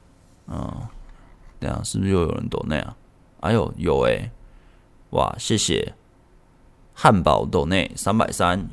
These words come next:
感谢感谢。贝大新年快乐！我十二月初在交友软体上认识了一个妹子，在那一天开始到现在，每天都有在聊。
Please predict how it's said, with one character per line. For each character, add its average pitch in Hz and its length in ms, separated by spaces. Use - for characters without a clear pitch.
感 65 180
谢 113 140
感 80 180
谢。 95 300
贝 147 160
大 139 160
新 151 140
年 127 160
快 135 200
乐！ 135 220
我 98 80
十 104 220
二 107 60
月 120 140
初 110 220
在 104 240
交 117 160
友 110 60
软 90 180
体 90 160
上 82 260
认 87 160
识 - 160
了 78 100
一 82 40
个 98 80
妹 98 260
子， - 200
在 104 260
那 110 140
一 117 80
天 117 320
开 123 240
始 80 200
到 82 160
现 90 200
在， 87 140
每 65 180
天 95 120
都 98 120
有 85 100
在 92 120
聊。 85 360